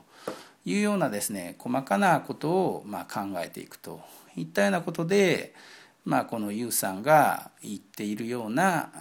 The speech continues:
あの、街路の、まあ、見直しというところに対して、面白い、まあ、デザイン提案、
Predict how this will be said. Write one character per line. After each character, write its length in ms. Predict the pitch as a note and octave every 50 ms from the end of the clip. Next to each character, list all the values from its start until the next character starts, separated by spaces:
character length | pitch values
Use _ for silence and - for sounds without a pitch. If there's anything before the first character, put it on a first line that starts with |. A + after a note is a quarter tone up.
| -
あ 40 | A2
の、 160 | G2+ F#2 F2 F2
街 260 | F2+ G#2+ G2 F#2+ E2+
路 120 | G2 A2+
の、 320 | D#3 F#3 G3 F3+ B2+ G#2 F2
ま 160 | G2 G#2 F2+
あ、 20 | E2
見 160 | F2+ F#2 F#2
直 220 | F#2 F2 F2 F2
し 120 | - - -
と 240 | - - E2 D#2+ - - _ _ _ _ -
い 40 | E3+
う 60 | E3
と 120 | E3 F3+
こ 120 | E3+ - F#3
ろ 80 | F3+
に 80 | F3 E3
対 180 | F3 E3+ E3
し 100 | E3 -
て、 440 | - - G#3 G3+ F3 D3 - - - -
面 120 | B2+ A2+
白 260 | - - - C#3 D#3+ E3
い、 300 | D#3+ A#2 - - - -
ま 80 | - F#2
あ、 40 | F2+
デ 140 | - F2+ F2+
ザ 160 | F#2 F2 E2+
イ 60 | E2+
ン 80 | E2+ -
提 180 | - - F2 E2+
案、 140 | F2 F2 F2